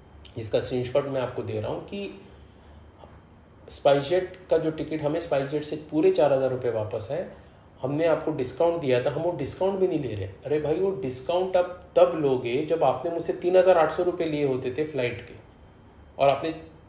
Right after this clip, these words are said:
SpiceJet को चार हज़ार दिए होते, तो मैं बात मानता था। आपने मुझसे पूरे पैसे लिए, लेकिन जो discount SpiceJet ने आपको दिया, वो आपका मुनाफा है, जो आप रख नहीं सकते।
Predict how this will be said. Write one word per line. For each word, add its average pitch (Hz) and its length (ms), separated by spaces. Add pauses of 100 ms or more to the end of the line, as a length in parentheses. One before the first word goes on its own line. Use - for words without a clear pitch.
(140)
SpiceJet 135 540
को 185 80
चार 151 220
हज़ार 135 200
दिए 117 240
होते, 101 240
तो 151 180
मैं 156 160
बात 160 220
मानता 127 380
था। - 160
आपने 123 260
मुझसे 127 360
पूरे 180 220
पैसे 175 320
लिए, 127 280
लेकिन 202 340 (1080)
जो 147 160
discount 175 380
SpiceJet 127 460
ने 185 60
आपको - 260
दिया, 143 180
वो 185 120
आपका 180 240
मुनाफा 190 420
है, 107 200
जो 156 160
आप 156 80
रख 160 200
नहीं 160 100
सकते। - 340